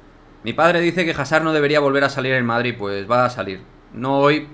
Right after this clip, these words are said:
pero va a tener minutos durante la temporada.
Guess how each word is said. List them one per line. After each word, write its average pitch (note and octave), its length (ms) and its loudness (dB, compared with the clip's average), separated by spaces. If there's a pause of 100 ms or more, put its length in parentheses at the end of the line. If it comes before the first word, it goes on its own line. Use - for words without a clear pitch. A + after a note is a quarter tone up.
(120)
pero G2 360 -8 (420)
va A#2+ 60 0
a A#2+ 60 -4
tener A2+ 180 -4
minutos G#2+ 440 -6
durante G2 240 -8
la F#2+ 100 -6
temporada. G2 500 -2